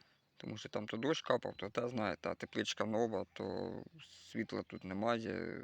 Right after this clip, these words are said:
нічого такого. Коротше, садили так. Е, ще й полили його. Коротше, десь до одинадцятої ми були тут. Ну, лягли спать,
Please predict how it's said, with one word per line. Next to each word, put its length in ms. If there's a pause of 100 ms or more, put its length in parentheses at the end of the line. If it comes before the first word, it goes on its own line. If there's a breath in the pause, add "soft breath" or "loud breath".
(140)
нічого 300
такого. 440
Коротше, 380
садили 400
так. 340 (1400 soft breath)
Е, 180
ще 200
й 40
полили 460
його. 340 (1080 loud breath)
Коротше, 360
десь 280
до 160
одинадцятої 720
ми 120
були 260
тут. 280 (1500 loud breath)
Ну, 120
лягли 260
спать, 460